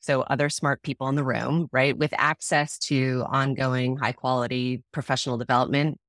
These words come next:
we are really specific about it being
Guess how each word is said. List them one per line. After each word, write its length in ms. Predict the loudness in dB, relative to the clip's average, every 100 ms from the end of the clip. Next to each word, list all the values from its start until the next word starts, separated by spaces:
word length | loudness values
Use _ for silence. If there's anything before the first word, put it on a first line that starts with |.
| _ _ _
we 160 | 0 2
are 100 | 2
really 560 | 2 0 2 4 2 -2
specific 560 | -6 -8 -6 -4 -2
about 260 | 2 4 4
it 160 | 2 0
being 540 | 2 4 2 0